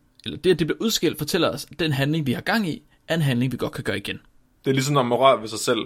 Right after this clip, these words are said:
Speaker 2: eller ryger.
Speaker 1: Præcis.
Speaker 2: Eller
Speaker 1: Det
Speaker 2: drikker.
Speaker 1: er udskiller også en masse af det der belønningshormon, fordi
Speaker 2: Ja.
Speaker 1: at det synes kroppen er rart, så derfor må du godt gøre det en gang til.
Speaker 2: Mere af det.
Speaker 1: Mere af det. Vores hjerne, den er fuld-, faktisk fuldstændig hardwired til at forstå, at hvis den gør noget, der udskiller belønningshormon,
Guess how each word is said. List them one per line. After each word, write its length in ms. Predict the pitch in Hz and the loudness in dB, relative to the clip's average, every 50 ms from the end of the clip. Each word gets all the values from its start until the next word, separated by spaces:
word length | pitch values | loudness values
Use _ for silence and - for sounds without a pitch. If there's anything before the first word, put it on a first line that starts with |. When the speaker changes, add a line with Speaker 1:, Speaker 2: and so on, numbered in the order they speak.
| - - | -6 -8
Speaker 2:
eller 180 | - 104 104 98 101 | -4 0 0 2 4
ryger. 380 | 110 131 131 113 98 98 95 - _ _ _ _ _ _ _ _ _ _ - | 4 4 4 4 2 0 -2 -8 _ _ _ _ _ _ _ _ _ _ -2
Speaker 1:
Præcis. 460 | 277 277 - - - - - - _ _ _ - | -2 0 0 -2 -4 -6 -8 -10 _ _ _ -12
Speaker 2:
Eller 120 | - - - | -6 -2 2
Speaker 1:
Det 120 | 269 285 | 4 6
Speaker 2:
drikker. 220 | 269 233 202 - | 6 6 6 6
Speaker 1:
er 80 | 214 214 | 4 2
udskiller 320 | 233 220 - - 202 170 | 2 -2 0 0 0 0
også 160 | 180 196 - 170 | 0 0 0 2
en 40 | |
masse 200 | 156 156 156 - | 2 2 2 0
af 60 | 156 143 | 0 0
det 60 | 143 | 0
der 40 | 131 | 2
belønningshormon, 560 | 127 143 160 160 139 - - 139 131 123 123 | 2 2 2 2 0 -2 -2 0 0 0 0
fordi 140 | - - - | 0 2 2
Speaker 2:
Ja. 140 | 208 196 - - | 2 2 2 -2
Speaker 1:
at 140 | 156 - | -2 -2
det 120 | - 202 175 | -2 -4 -2
synes 220 | - 185 175 - | 0 -2 -2 -2
kroppen 240 | - - 139 131 113 | -2 -4 -2 -2 -2
er 100 | 95 - | -4 0
rart, 260 | 190 214 - - - | 0 0 0 0 -4
så 100 | - 196 | -8 -4
derfor 200 | 180 175 - - | -4 -4 -2 0
må 80 | 147 139 | 0 0
du 60 | 135 | 2
godt 180 | 123 117 120 - | 0 -2 -2 -2
gøre 120 | 117 107 | -4 -4
det 40 | 110 | -4
en 60 | - | -4
gang 180 | - 101 95 - | -4 -6 -6 -6
til. 180 | - - - - - - _ _ _ _ _ _ _ - | -8 -8 -8 -10 -14 -20 _ _ _ _ _ _ _ -2
Speaker 2:
Mere 180 | - 139 143 123 | 2 4 4 4
af 120 | 104 90 | 4 2
det. 160 | 87 90 95 - - _ _ _ _ _ _ _ _ - | -2 -6 -6 -8 -10 _ _ _ _ _ _ _ _ -4
Speaker 1:
Mere 260 | 170 196 208 165 120 | 0 2 2 2 2
af 60 | 107 110 110 | -4 -6 -8
det. 80 | - - - _ _ _ _ _ _ _ _ _ _ _ _ - | -10 -12 -14 _ _ _ _ _ _ _ _ _ _ _ _ -4
Vores 220 | - 180 202 196 | 2 2 2 2
hjerne, 320 | - 196 180 185 202 220 226 | 2 2 2 2 4 2 4
den 160 | 220 226 214 | 2 2 2
er 200 | 196 170 160 - - - - - | 2 2 0 -2 -6 -8 -12 -10
fuld-, 280 | - - 240 233 233 - | -4 0 0 0 0 0
faktisk 300 | - - 208 196 196 180 | -4 -6 -4 -4 -4 -4
fuldstændig 340 | - 226 208 - 233 185 - - | -2 -4 0 0 -2 -2 -2 -4
hardwired 580 | 170 - 180 147 - - - 123 101 90 92 - - - | -4 -4 -2 -2 -2 -2 -2 -6 -4 -4 -6 -8 -10 -8
til 120 | - - | -4 -2
at 80 | 160 - | -2 -2
forstå, 440 | - 139 - - 170 151 - - _ - - - - - _ - | -2 -6 -2 2 2 2 2 0 _ -20 -20 -20 -20 -14 _ -2
at 120 | 143 127 | -2 0
hvis 180 | - 151 147 - | 2 0 0 0
den 140 | - 143 120 | -2 -6 -2
gør 140 | - 175 220 | 2 2 2
noget, 180 | 220 190 156 156 | 4 4 4 2
der 60 | - | 2
udskiller 440 | - 196 214 208 - - 135 113 110 | 0 0 -4 -4 -2 -2 -2 -2 0
belønningshormon, 560 | - 131 123 117 120 - - - - 139 | 0 0 0 0 -2 -4 -6 -10 -12 -12